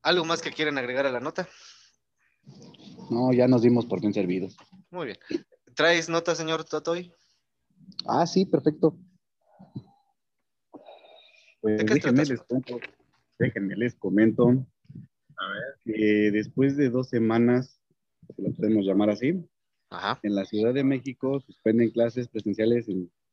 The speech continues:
Speaker 2: por semáforo amarillo. La Ciudad de México regresa a semáforo amarillo el lunes veintiuno de junio. Para los que no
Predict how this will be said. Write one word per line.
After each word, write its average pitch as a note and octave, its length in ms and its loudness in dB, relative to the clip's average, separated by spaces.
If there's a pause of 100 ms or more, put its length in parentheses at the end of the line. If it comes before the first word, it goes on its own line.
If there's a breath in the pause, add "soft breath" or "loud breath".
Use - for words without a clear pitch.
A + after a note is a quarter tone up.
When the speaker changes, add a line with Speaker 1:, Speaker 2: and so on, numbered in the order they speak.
(140)
Speaker 2:
por F2+ 160 -4
semáforo F#2+ 380 -2
amarillo. G#2+ 840 -2 (1300 soft breath)
La G2+ 180 -6
Ciudad A#2 240 -4
de C#3+ 100 0
México C#3 360 -4
regresa A2 360 -2
a A2 40 -12
semáforo G#2 680 -4
amarillo G2 420 -2
el G#2+ 100 0
lunes G#2 260 -2
veintiuno F#2 420 -6
de F#2 80 -4
junio. G#2+ 420 0 (760)
Para F#2+ 180 -6
los F#2 200 -8
que G#2 100 -6
no B2 960 2